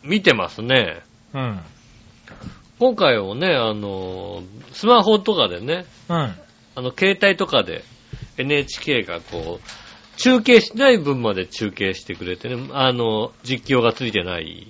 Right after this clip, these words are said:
Speaker 2: ああ、そうなんだ。
Speaker 1: けど、こう、ネットとかで見れたりするので、
Speaker 2: うん。
Speaker 1: それを見たりしてたら、
Speaker 2: はいはい。
Speaker 1: この中にね、
Speaker 2: うん。
Speaker 1: あの、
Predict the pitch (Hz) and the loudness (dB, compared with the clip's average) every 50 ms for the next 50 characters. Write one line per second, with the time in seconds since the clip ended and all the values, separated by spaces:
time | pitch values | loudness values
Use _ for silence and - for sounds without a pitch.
0 | - 226 240 269 240 240 233 233 220 220 214 202 220 190 143 123 104 90 80 - | 0 4 6 8 10 12 12 12 12 12 12 10 8 4 4 4 2 -2 -8 -10
1 | - - 127 123 143 185 180 170 143 120 101 92 - - 87 82 80 80 80 80 | -8 -6 -4 -2 0 2 4 4 4 4 2 -2 -4 -6 -6 -6 -6 -6 -6 -10
2 | 87 92 - 101 107 107 - - - 110 - 107 - - 82 - 85 85 87 - | -12 -12 -10 -6 -6 -6 -4 -4 -4 -4 -2 -4 -4 -4 -6 -8 -8 -10 -12 -14
3 | - - - _ _ - - - _ _ - - 110 107 98 - 90 80 80 - | -20 -20 -20 _ _ -20 -20 -20 _ _ -8 -4 -4 -4 -2 -4 -6 -8 -8 -10
4 | - 104 104 - 113 120 135 151 196 202 185 170 147 117 95 - - 151 143 120 | -14 -16 -16 -14 -12 -12 -8 -6 -4 0 0 0 0 0 -2 -2 -2 -2 -2 -2
5 | 95 87 - - - - - 127 120 117 107 107 113 107 - 95 82 85 92 92 | -4 -8 -12 -16 -20 -16 -10 -6 -4 -2 -2 -4 -4 -4 -4 -4 -6 -6 -10 -14
6 | 98 - - - - - - - - - - - - - _ - - - - 147 | -18 -20 -20 -20 -20 -20 -20 -20 -20 -20 -20 -20 -20 -20 _ -20 -4 0 0 2
7 | 117 113 95 110 123 123 113 101 87 90 - 113 - 156 143 123 107 104 98 92 | 2 2 4 4 6 6 6 4 2 -2 -6 -2 0 2 2 2 2 0 -4 -8
8 | - - - _ - 233 240 226 214 175 127 101 95 110 143 220 285 - - _ | -10 -14 -4 _ 4 6 6 6 6 6 4 2 2 0 -2 -4 -4 -6 -12 _
9 | _ _ _ _ 160 156 139 120 110 107 104 98 92 87 85 90 90 90 98 - | _ _ _ _ -4 -2 0 0 0 -2 -2 -4 -8 -8 -8 -10 -10 -10 -12 -14